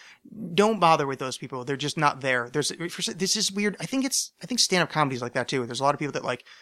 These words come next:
wanna be a, that, that talk about doing stand-up a lot, but don't actually do it. Uh, this is podcast stuff too. A lot of people talk about wanting to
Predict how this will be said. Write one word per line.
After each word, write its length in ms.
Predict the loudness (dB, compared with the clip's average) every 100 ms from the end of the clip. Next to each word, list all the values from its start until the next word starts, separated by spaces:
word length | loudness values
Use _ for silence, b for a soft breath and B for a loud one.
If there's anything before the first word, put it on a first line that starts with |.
| B -8
wanna 360 | 4 6 6
be 160 | 2 -2
a, 80 | -4 _ _ _ -6
that, 220 | -6 -4
that 140 | -4
talk 320 | 0 4 4
about 160 | 2 -4
doing 140 | -4
stand-up 400 | -4 -4 -2 -4
a 40 | -2
lot, 200 | -2 -2
but 100 | -2
don't 160 | 0
actually 240 | 0 -2 -4
do 160 | -4
it. 120 | -6 -8 B B B B B 0
Uh, 240 | 2 0 -4 _ _ _ _ _ _ _ _ _ _ _ -12
this 200 | 0 2
is 220 | 2 0 -4
podcast 440 | -2 2 2 2 -2
stuff 200 | -4 -2
too. 120 | 0
A 40 |
lot 160 | 2 2
of 40 |
people 120 | 0
talk 260 | 2 4 4
about 140 | 2
wanting 380 | 0 2 2 -2
to 360 | -4 -2 0